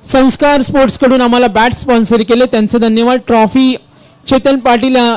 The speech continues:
यांचं धन्यवाद देते. सोमनाथ पाटील, मी धर्मा मुंगाजी आणि मदनजी मुंगाजी साहेबांना विनंती करेन,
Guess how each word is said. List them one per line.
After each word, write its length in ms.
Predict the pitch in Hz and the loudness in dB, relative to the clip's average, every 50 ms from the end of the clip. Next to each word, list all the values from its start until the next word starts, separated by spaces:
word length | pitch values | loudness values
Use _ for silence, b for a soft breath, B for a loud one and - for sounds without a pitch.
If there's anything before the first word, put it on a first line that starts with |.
| - _ - | -6 _ -4
यांचं 360 | 202 214 220 226 - 262 240 | -2 0 0 0 2 0 0
धन्यवाद 380 | 247 226 226 233 233 233 233 | 2 2 2 2 2 2 2
देते. 240 | 220 233 226 269 269 | 0 0 0 0 0
सोमनाथ 380 | - - 247 226 226 233 233 226 | 0 0 0 0 0 0 -2 -2
पाटील, 380 | 233 - 233 220 202 269 294 | -2 -2 -2 -2 0 -2 -2
मी 180 | 359 285 240 240 | -2 -2 0 0
धर्मा 340 | 180 220 214 220 233 262 262 | 2 2 2 2 0 0 0
मुंगाजी 500 | 240 240 233 233 247 254 220 196 196 175 - b b b b b b | 0 0 0 2 2 2 2 0 -2 -2 -4 b b b b b b
आणि 300 | b 220 220 226 226 220 208 - - | b 0 0 2 2 0 -2 -4 -4
मदनजी 440 | 196 208 220 220 254 254 240 220 254 | -2 0 0 2 2 2 2 2 2
मुंगाजी 420 | 233 233 226 220 233 220 214 240 | 2 2 2 2 2 2 0 0
साहेबांना 360 | - 226 220 214 226 226 226 | 0 0 -2 0 0 0 0
विनंती 380 | 220 214 208 208 214 202 196 214 | 0 0 0 0 0 0 -2 -2
करेन, 320 | - 226 220 240 277 320 | 0 0 0 0 0 -2